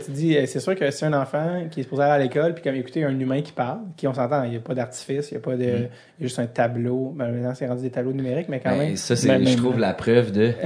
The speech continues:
Speaker 1: Ouais, c'est comme c'est
Speaker 2: tu sais,
Speaker 1: rendu dedans.
Speaker 2: pour intéresser les enfants, maintenant, on a besoin d'un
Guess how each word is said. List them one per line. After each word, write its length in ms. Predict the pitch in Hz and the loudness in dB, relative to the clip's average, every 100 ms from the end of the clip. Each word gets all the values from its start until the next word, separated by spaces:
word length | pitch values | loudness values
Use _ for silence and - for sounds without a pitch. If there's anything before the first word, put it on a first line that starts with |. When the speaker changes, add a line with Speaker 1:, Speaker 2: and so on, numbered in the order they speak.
| 170 | 4
Speaker 1:
Ouais, 120 | 165 | 4
c'est 120 | 165 | 6
comme 120 | 160 | 4
c'est 120 | - | 6
Speaker 2:
tu 60 | 143 | 6
sais, 60 | 135 | 6
Speaker 1:
rendu 160 | 131 | 4
dedans. 340 | 147 131 135 147 | -2 -2 0 6
Speaker 2:
pour 160 | 123 | 6
intéresser 440 | 107 101 110 107 131 | 6 6 4 4 2
les 100 | 113 | 2
enfants, 240 | 104 127 | 2 2
maintenant, 280 | 123 113 123 | 4 4 6
on 40 | |
a 40 | 107 | 6
besoin 220 | 95 113 | 4 4
d'un 160 | 113 | 4